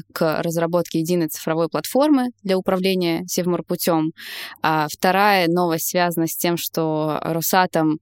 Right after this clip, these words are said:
говорит о том, что к двадцать пятому году, а, завершит формирование контейнерной линии через С М П. И даже заявляет о том, что скоро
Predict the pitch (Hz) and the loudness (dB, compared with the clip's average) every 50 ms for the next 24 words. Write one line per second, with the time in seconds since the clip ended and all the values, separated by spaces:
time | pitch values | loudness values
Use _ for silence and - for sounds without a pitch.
0 | _ - 165 165 170 165 160 156 - 156 156 160 - - 165 - 151 156 165 175 | _ -4 -2 0 0 0 0 -2 -2 -2 -4 -4 -4 -6 -8 -6 -4 -2 0 0
1 | 180 - - - 170 165 - 165 160 160 160 170 170 165 160 160 151 151 160 - | 0 -2 -2 -2 -2 0 0 0 0 0 0 0 0 0 0 0 -2 -2 -4 -6
2 | - - - - - - 165 165 156 156 156 165 165 170 - - 175 - - - | -10 -16 -16 -10 -4 -2 -2 0 0 -2 -2 -2 -2 0 0 -2 -4 -4 -2 -2
3 | 165 165 170 170 170 165 170 165 160 151 147 - 156 160 165 170 160 160 156 151 | 0 0 2 2 2 2 2 2 2 0 0 0 0 0 2 2 0 0 0 0
4 | 160 156 156 170 208 247 254 233 214 202 - - - 180 170 170 160 165 165 - | 0 0 0 2 2 4 4 4 2 0 0 -2 -2 -2 -2 -2 -2 -2 -2 0
5 | 180 170 165 - 170 160 156 156 165 - - - - - - - - _ - 185 | 0 0 0 2 2 2 2 0 -2 -6 -10 -16 -14 -14 -14 -16 -12 _ -2 0
6 | 185 185 180 180 180 170 160 - - 160 185 190 214 247 226 220 214 202 190 175 | 0 2 2 2 2 2 0 0 0 2 4 4 6 6 4 4 2 2 0 0
7 | - - 165 165 185 180 175 185 196 202 196 185 180 170 190 208 240 226 - - | -2 -2 -2 0 0 0 2 2 2 2 2 0 0 0 0 0 0 0 -2 -2
8 | - - 170 170 170 165 165 165 151 - - - 170 - - - 202 208 226 240 | 0 0 2 2 2 2 2 0 0 -4 -8 -10 -8 -6 -4 0 2 2 2 4
9 | 226 202 196 190 | 4 2 2 0